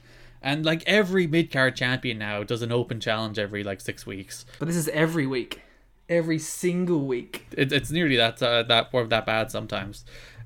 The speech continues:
Speaker 1: And, like, yeah, it's just, it's just one of those things W W E has done too much so that I wouldn't do it.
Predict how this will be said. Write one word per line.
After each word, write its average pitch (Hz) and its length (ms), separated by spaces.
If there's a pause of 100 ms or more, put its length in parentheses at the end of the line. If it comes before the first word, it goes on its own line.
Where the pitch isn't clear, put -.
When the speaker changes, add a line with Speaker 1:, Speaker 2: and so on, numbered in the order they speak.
Speaker 1:
And, 123 340
like, 123 320 (240)
yeah, 175 240
it's - 160
just, - 220
it's - 160
just 214 160
one 233 80
of 226 80
those 208 80
things 208 180
W 175 200
W 175 60
E 180 40
has 160 80
done 143 260
too 131 160
much 104 220
so 107 200
that 113 160
I 117 120
wouldn't 120 320
do 107 180
it. 95 160